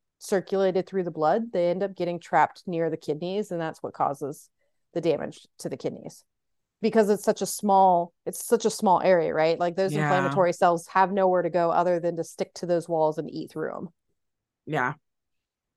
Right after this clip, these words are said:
Speaker 1: And
Speaker 2: Well, and I
Speaker 1: then
Speaker 2: think it's really important for people to remember when we're talking about inflammation,
Speaker 1: Mm-hmm.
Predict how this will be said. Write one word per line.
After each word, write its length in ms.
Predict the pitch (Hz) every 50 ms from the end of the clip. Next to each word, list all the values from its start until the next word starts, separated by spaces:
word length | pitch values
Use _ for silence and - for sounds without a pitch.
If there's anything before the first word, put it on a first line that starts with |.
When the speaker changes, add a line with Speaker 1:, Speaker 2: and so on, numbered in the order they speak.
| _ _ _
Speaker 1:
And 120 | 208 214 269
Speaker 2:
Well, 120 | - 220
and 160 | 220 220 269
I 60 | 269
Speaker 1:
then 80 | - 220
Speaker 2:
think 160 | 330 320 339
it's 180 | 359 330 - 262
really 220 | 247 240 233 220
important 340 | 202 196 170 190 185 151 160
for 100 | 180 175
people 320 | 165 185 180 170 175 175 175
to 60 | 170
remember 320 | 165 165 160 165 170 165
when 140 | 165 160 156
we're 80 | 156 156
talking 320 | 156 147 160 151 156 175 175
about 160 | 175 - -
inflammation, 920 | 160 165 160 - 165 160 160 151 160 156 - - 220 240 262 277 285 277 _ _ _ _ _ _ 226
Speaker 1:
Mm-hmm. 440 | 220 208 190 190 180 175 180 185